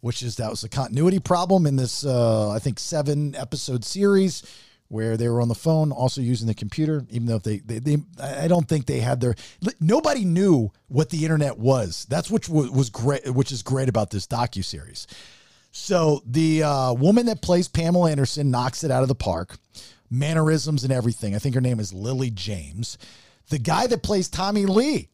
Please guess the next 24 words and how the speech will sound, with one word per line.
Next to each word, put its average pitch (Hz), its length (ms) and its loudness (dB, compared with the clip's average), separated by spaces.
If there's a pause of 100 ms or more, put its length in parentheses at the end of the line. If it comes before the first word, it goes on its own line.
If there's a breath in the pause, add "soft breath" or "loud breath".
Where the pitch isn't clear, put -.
I 147 100 -2
think, 151 300 -2
does 135 220 0
a 123 60 -4
bang 131 340 -2
up 98 140 -4
job. - 320 -6
I 104 80 -4
don't 127 160 2
know, 135 220 2
remember 123 320 0
his 113 140 -4
name. 131 280 -4 (420 loud breath)
Seth - 400 -4
Rogen 147 680 2 (580 soft breath)
plays 185 840 2 (100)
Rand, 165 760 0 (420 soft breath)
the 147 220 -2
guy 180 420 0
responsible 175 1200 0 (180)
for 160 160 -2
stealing 214 640 2
the 143 100 2
tape. 139 460 -4